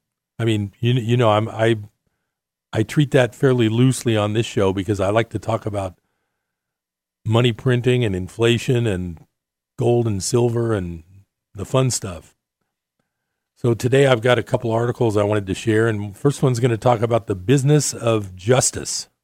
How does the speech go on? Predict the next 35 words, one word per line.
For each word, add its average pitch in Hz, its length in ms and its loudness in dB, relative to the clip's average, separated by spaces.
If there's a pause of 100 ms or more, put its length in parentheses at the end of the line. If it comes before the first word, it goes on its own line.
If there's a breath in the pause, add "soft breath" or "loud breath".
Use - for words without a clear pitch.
(1600)
And 107 160 -8
I 117 60 -2
don't 147 180 0
know 143 140 6
if 113 120 0
you 139 120 2
guys 120 260 0
knew 143 140 6
this 117 180 4
because 110 420 0
I 117 140 -6
don't 135 220 -2
think 156 280 0
it 107 80 -4
was 107 140 -4
on 113 160 2
the 101 80 -2
mainstream 104 640 -2
news. 110 280 2
I, 104 260 -8 (540)
I 117 120 0
don't 131 220 2
watch 113 380 -6
mainstream 143 500 2
news, 147 320 4
but 107 280 -4 (220)
I 104 100 -6
watch 117 280 -4
a 101 40 -12
little 131 240 0
bit 131 200 0
occasionally. 131 580 -2
I 107 80 -6
catch - 300 -10
some 131 480 -2